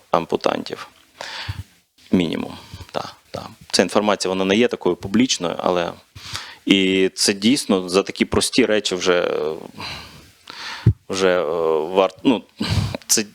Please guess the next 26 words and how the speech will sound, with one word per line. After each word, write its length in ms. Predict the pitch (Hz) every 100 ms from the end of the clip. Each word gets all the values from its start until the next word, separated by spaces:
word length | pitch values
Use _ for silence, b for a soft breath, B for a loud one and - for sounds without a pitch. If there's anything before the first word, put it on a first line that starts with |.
| _ _ _ - - - _ B B B B B B B B B
да, 160 | - 73 B B B
це, 320 | - 95 92 - -
це 140 | 101
дуже 400 | 101 92 87 87 B B B B
сумно, 540 | - 139 120 120 143 _ -
ці 140 | 120
всі 200 | - 120
речі, 280 | 120 113 -
але 180 | 101 101
це 120 | 107
наша 280 | 101 - 101
ре-, 340 | - 95 95
реальність, 420 | 101 95 90 -
в 20 |
якій 200 | - -
ми 120 | 92 90
живемо. 420 | 95 98 - - - _ _ _ - - _ _ _ _ _ B B B B B B B B B B B - B B B B B B B B B B B B - B B 480 480 B B B B - _ - _ _ -
Ем, 280 | 98 92 87 -
і 100 | 113
хотілося 440 | 139 - 170 117
б, 140 | 117 110
що 140 | 120
якщо 240 | 110 -
ми 100 | 135
уявляємо 640 | 117 110 113 131 160 123 101
цю 340 | - 104 104